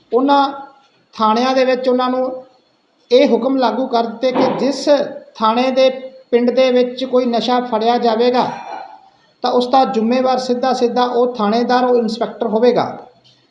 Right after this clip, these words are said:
ਉਸ ਦੇ ਉੱਪਰ ਕਾਰਵਾਈ ਕੀਤੀ ਜਾਵੇਗੀ, ਉਸ ਨੂੰ ਸਸਪੈਂਡ ਕਰ ਦਿੱਤਾ ਜਾਵੇਗਾ।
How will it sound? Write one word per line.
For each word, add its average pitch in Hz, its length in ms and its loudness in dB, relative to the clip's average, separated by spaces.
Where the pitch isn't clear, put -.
ਉਸ 247 140 -4
ਦੇ 262 120 0
ਉੱਪਰ 277 260 2
ਕਾਰਵਾਈ 247 400 2
ਕੀਤੀ 262 320 -6
ਜਾਵੇਗੀ, 262 380 0
ਉਸ 254 160 -4
ਨੂੰ 254 120 -4
ਸਸਪੈਂਡ 240 460 -4
ਕਰ 226 140 -2
ਦਿੱਤਾ 208 220 0
ਜਾਵੇਗਾ। 156 460 0